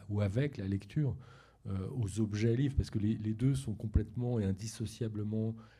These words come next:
liés pour vous. Vous commencez le livre par, euh, euh, par cette matérialité,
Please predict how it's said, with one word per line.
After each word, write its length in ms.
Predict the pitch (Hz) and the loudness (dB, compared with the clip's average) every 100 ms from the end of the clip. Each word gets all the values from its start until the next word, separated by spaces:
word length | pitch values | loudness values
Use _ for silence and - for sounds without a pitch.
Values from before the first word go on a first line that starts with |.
| _ - | _ -6
liés 380 | 101 113 131 | -2 2 2
pour 220 | 135 110 95 | 0 -6 -6
vous. 160 | 127 | -6
Vous 140 | 135 101 | -6 -6
commencez 380 | 104 98 98 | -4 -4 -4
le 80 | 110 | -4
livre 200 | 104 113 | -4 -4
par, 240 | 110 95 92 | -6 -8 -6
euh, 60 | 90 90 - - - - _ _ 98 | -8 -10 -12 -20 -20 -20 _ _ -10
euh, 440 | 92 98 98 104 107 - | -8 -8 -8 -10 -12 -10
par 240 | 104 - | -10 -10
cette 400 | - - - 98 | -16 -14 -10 -2
matérialité, 960 | 113 117 117 110 113 110 113 - 131 | 4 4 4 6 6 6 2 2 2